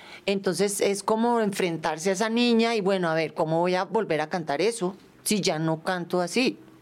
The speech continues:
Canto diferente, mm, como menos agudo, pero más gordo.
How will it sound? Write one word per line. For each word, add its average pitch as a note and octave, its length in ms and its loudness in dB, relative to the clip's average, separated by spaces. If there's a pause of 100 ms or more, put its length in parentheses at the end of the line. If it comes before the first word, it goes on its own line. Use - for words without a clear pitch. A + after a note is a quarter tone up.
(800)
Canto G#3+ 300 -2
diferente, A3 720 0 (580)
mm, F3+ 360 4
como F3+ 280 0
menos F#3 320 0
agudo, A3+ 720 4
pero D#3 180 -2
más C3 460 -4
gordo. F#3 520 2